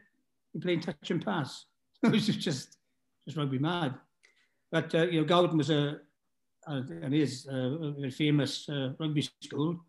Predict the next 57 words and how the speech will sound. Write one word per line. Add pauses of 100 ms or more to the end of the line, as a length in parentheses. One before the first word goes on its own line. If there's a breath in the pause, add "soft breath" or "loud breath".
(560)
And,
um,
you
know,
we,
we
had
some
ding-dong
battles
with
Clethley
Graham,
Leith
Graham
and
all
those.
So, (840 soft breath)
you
know,
you
know,
the
early,
the
early
years,
I
wasn't
in
the
team,
and
gradually
got, (120)
got
a
bit
better
over
the
years
with
more
practice.
And (1000)
eventually
then
I
was
spotted
when
I
got
picked
for,